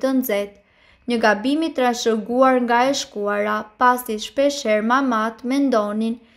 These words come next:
se larja me ujë të nxehtë është e vetmja mënyrë për të qenë sa më të pastër.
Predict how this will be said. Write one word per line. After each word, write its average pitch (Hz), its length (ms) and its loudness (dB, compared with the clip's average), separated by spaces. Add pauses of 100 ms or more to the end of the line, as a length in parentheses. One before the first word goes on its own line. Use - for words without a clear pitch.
(220)
se - 180 -2
larja 269 480 4
me 262 80 0
ujë 262 240 0
të 285 160 2
nxehtë 208 560 -4
është 240 240 -2
e 208 120 -4
vetmja 285 360 2
mënyrë 254 520 2 (400)
për 233 160 0
të 220 200 -2
qenë 294 300 2
sa 320 100 4
më 294 240 0
të 302 160 0
pastër. 208 580 -6